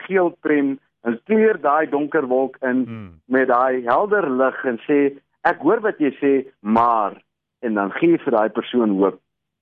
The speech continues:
Speaker 1: En dan word jy uiteindelik 'n persoon wat hoop gee en God gaan glimlag oor jou en die engele gaan dans oor jou. Want dit is waaroor die koninkryk van God gaan, is dat ons weet dat daar is 'n,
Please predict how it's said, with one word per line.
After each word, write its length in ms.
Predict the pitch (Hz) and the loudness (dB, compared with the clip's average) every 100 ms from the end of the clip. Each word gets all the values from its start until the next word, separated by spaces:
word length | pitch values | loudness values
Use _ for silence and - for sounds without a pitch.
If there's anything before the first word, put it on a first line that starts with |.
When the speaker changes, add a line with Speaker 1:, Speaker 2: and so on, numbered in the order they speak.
| _ _ _ | _ _ _
Speaker 1:
En 100 | 104 | -2
dan 220 | 98 143 175 | 0 0 2
word 280 | 143 143 | 0 2
jy 100 | 135 123 | 2 2
uiteindelik 540 | 110 101 113 110 107 | 2 0 0 0 0
'n 80 | 107 | -4
persoon 460 | 110 - 127 117 | -6 -2 0 0
wat 180 | 104 104 | 0 -2
hoop 280 | 107 156 160 | 0 -2 -2
gee 260 | - 117 104 | -6 0 0
en 280 | 98 101 98 | 0 -4 -6
God 280 | - 151 - | -2 -2 -2
gaan 200 | 127 110 | -4 -2
glimlag 560 | - 180 202 180 - | 0 0 2 0 -2
oor 140 | 151 139 | -2 0
jou 260 | 139 131 | 2 0
en 80 | 101 | -2
die 100 | 98 | -4
engele 280 | 135 139 139 | 0 0 0
gaan 220 | - 120 | -2 -2
dans 360 | 107 107 120 - | 2 0 0 -4
oor 160 | 104 95 | -2 0
jou. 220 | 95 87 _ _ _ _ _ | 0 0 _ _ _ _ _
Want 180 | 95 92 | -2 0
dit 140 | 113 | 2
is 140 | 120 101 | 0 0
waaroor 280 | 101 85 101 | 0 0 -2
die 100 | 101 | 0
koninkryk 520 | 120 110 101 98 95 | 0 0 0 0 0
van 140 | 104 92 - | -4 -4 -2
God 200 | 92 - | -2 -2
gaan, 260 | - 82 82 _ _ _ _ | -2 -4 -4 _ _ _ _
is 120 | 95 | -2
dat 200 | 98 98 | 0 0
ons 120 | 101 95 | -2 0
weet 280 | 104 - - _ _ - | 0 0 -4 _ _ -4
dat 140 | 98 | 0
daar 220 | 90 92 95 | 2 2 0
is 120 | 95 | -2
'n, 140 | 92 | -6